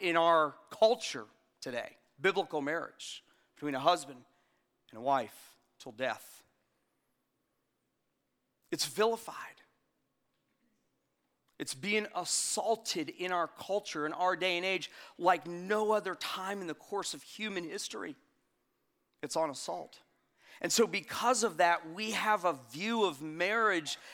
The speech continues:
that's, you know, less than exciting. We have a view of marriage where we always go, or o-, often we go to the negative.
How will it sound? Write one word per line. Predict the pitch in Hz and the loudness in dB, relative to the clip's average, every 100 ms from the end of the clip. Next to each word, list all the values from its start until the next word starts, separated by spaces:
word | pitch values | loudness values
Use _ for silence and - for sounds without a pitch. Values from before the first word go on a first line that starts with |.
| - - | -20 -6
that's, | 147 180 - - - _ _ _ _ _ | 4 4 4 -6 -8 _ _ _ _ _
you | - | -18
know, | - - 147 165 | -18 -14 -8 0
less | 190 208 220 - - 139 | 2 2 0 -2 -4 -2
than | 175 170 160 - - - | 2 2 2 -6 -8 -2
exciting. | 180 - - - 185 202 190 165 | 0 2 2 4 4 2 -2 -2
We | 170 | 2
have | 202 | 2
a | 175 | 0
view | 135 147 220 | -2 -4 2
of | 208 143 | 2 2
marriage | 165 196 208 170 | 2 4 2 2
where | 175 | 0
we | 190 196 | 0 -2
always | - 190 226 214 196 147 | 2 6 6 4 2 0
go, | 143 190 190 | 2 4 6
or | 165 175 | 4 2
o-, | 165 | 2
often | 175 202 165 196 - 175 | 4 4 4 2 0 -2
we | 160 | -2
go | 156 180 185 | 0 0 0
to | 170 | -6
the | 156 | -6
negative. | 160 180 190 151 | -2 0 0 -2